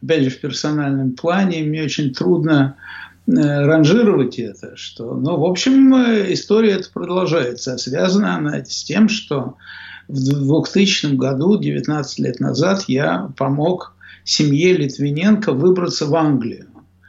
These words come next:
И с тех пор, э, это вот, э, несчастье и, э, события, связанные с Александром Литвиненко, там, с Мариной,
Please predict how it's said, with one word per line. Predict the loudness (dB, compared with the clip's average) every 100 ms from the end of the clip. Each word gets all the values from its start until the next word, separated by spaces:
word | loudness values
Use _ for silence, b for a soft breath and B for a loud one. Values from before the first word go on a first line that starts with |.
| B B _
И | -2 -2
с |
тех | -2 -6 -4
пор, | 0 4 4 2 0
э, | 2 4 4 2 -4 -8
это | -4 -4 -2 -4 -4 -2 -2
вот, | 0 -2 -2 -8 -8
э, | -4 -4 -4 -2 0
несчастье | 2 2 2 2 2 0 -2 -4 -2 -4
и, | -4 -4 0 0 0
э, | -2 -4 -4 0 2 2 2 0 -4 -10 -16 _ _ _ b
события, | -4 2 4 4 4 2 -4 -2
связанные | 0 2 2 0 -2 -4 -8 -14 -10
с | -8 -6 -6 -8
Александром | -6 0 2 4 2 0
Литвиненко, | -4 -6 -6 -6 -8 -10
там, | -12 -10
с | -8
Мариной, | -6 -4 0 4 4 2